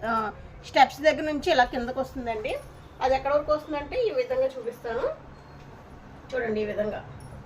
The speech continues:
ఇదిగో మొత్తం వస్తుందండి, చివరి వరకు వస్తుంది. ఇక్కడ చిన్న, చిన్న ముక్క, ఆ, ప్లెయిన్ వస్తుంది. దాని తర్వాత బ్లౌజ్,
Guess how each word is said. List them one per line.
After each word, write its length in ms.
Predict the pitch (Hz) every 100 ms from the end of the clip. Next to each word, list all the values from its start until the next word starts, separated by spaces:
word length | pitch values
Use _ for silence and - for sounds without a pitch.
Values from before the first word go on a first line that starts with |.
| - - - - - - - - - - - - 392 415 415
ఇదిగో 200 | 190 - - - - - - - - - - - - - - - - - - - -
మొత్తం 380 | 226 233 - 339
వస్తుందండి, 640 | 330 262 - 262 233 214
చివరి 340 | 226 220 277 554
వరకు 160 | 240 277
వస్తుంది. 360 | 226 - 208 - - - - -
ఇక్కడ 140 | 254 330 622 - - - 320
చిన్న, 300 | 320 302 277 - -
చిన్న 120 | 285
ముక్క, 280 | 277 269 - 349 587 - -
ఆ, 320 | 247 247 247 -
ప్లెయిన్ 260 | 254 262 302
వస్తుంది. 360 | 285 285 320
దాని 200 | 339 285
తర్వాత 280 | 262 254 285
బ్లౌజ్, 400 | 226 226 240